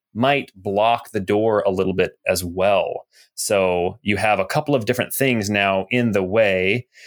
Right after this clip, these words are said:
and that now. Did you wanna say anything before it's somebody else's turn? 'Cause the clock is ticking. The people on the outside of this room are doing things.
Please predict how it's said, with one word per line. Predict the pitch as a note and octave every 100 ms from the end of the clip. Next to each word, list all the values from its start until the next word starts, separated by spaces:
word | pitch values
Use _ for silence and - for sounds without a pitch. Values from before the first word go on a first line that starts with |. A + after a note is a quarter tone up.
| - _ -
and | G2+ G2+
that | G#2+ - -
now. | G2+ G2 G2 G2+ G2+ - _ -
Did | A2+
you | B2
wanna | A2+
say | - A2
anything | A2+ A2+ A#2 A#2+
before | G#2+ - A2
it's | -
somebody | - G#2+ G#2
else's | G#2+ - -
turn? | A2 B2 D3 - -
'Cause | A2+
the | G2+
clock | G#2+ D3+ D3
is | C#3
ticking. | - C3+ G2+ F#2 F#2
The |
people | A2+ C#3+ C3 A2
on | A2
the | G#2+
outside | A2 A2+ G2+
of |
this | F#2+
room | G#2 F#2+ -
are | G2+ G2+
doing | F#2 E2+ -
things. | - -